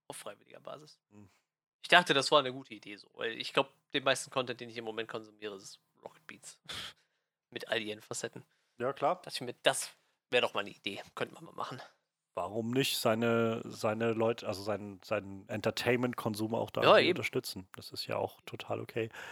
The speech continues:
Speaker 2: Ich hab, also ich hab, glaub ich, einfach, weiß ich nicht, äh, es gibt, glaub ich, Sachen, die ich genug gucken
Speaker 1: Mhm.
Speaker 2: würde, um das zu unterstützen, wo ich aber auch nicht weiß, ob's, ob das für mich jetzt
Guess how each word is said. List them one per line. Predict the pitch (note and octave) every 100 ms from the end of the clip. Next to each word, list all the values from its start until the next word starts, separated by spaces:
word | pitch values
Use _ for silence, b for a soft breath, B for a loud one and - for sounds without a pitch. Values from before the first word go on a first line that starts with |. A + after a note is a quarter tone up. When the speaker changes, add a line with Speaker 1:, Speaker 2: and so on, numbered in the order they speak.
| B B
Speaker 2:
Ich | A#2+ - D3+
hab, | C#3+ - - b b b
also | A#2+ C3
ich | B2+
hab, | C#3 - -
glaub | B2+ B2
ich, | B2
einfach, | A2+ - _ _ _ _ _ _ _ _ _ _ _ _ _ _ _ _ _ -
weiß | G#2
ich |
nicht, | G#2 -
äh, | - - - B B
es | -
gibt, | F#3+
glaub | F3
ich, | D#3
Sachen, | C3+ C#3+ C#3
die |
ich | C3 - _
genug | - A2 B2+
gucken | - F3 - D#3+
Speaker 1:
Mhm. |
Speaker 2:
würde, | E3 E3+ F3 D3+
um | D3 D3+
das | C#3 -
zu | D#3
unterstützen, | C#3+ C#3 - C#3+ - C#3 C3+ B B B
wo | -
ich | A#2+
aber | B2+ A#2+
auch | A2 A2+
nicht | A2+ - - - -
weiß, | G#2 G#2 G#2+ -
ob's, | A2 - _ _ _ _ _ _ _ _ _ _ _ _ _ _ - -
ob | A2+
das | B2+
für | - A#2+
mich | A2+
jetzt | A#2+ -